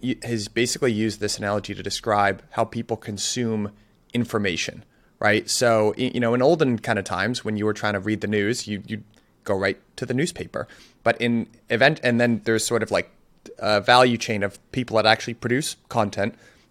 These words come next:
And then there's sort of this, um, you know, the, there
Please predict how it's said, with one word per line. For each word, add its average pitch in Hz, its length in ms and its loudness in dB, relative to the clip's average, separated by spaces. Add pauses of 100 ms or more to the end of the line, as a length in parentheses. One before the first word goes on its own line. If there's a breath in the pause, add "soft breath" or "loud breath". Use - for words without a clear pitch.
And 117 140 2
then 120 140 2
there's 120 160 2
sort 120 240 0
of - 120 -4
this, - 300 0
um, 98 360 -2 (720)
you - 80 -6
know, 101 160 0
the, 98 320 0
there 107 160 0